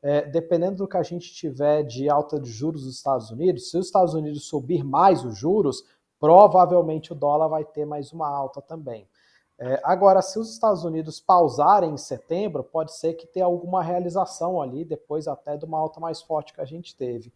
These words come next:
E aí, olhando mais pra frente, Karina, claro que é muito difícil prever, mas se ambas as economias baix-, começarem a baixar os juros,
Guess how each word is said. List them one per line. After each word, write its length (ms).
E 80
aí, 160
olhando 340
mais 220
pra 180
frente, 400
Karina, 220
claro 240
que 80
é 40
muito 220
difícil 480
prever, 400
mas 220
se 200
ambas 380
as 160
economias 640
baix-, 240
começarem 460
a 40
baixar 320
os 140
juros, 400